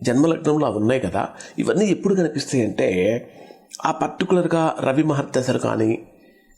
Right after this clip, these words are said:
గురు మహర్దశలు కానీ, లేదా రవి అంతర్దశలు కానీ,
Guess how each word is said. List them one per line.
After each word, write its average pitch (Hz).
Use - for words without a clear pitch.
గురు 160
మహర్దశలు 123
కానీ, 107
లేదా 160
రవి 135
అంతర్దశలు 127
కానీ, 110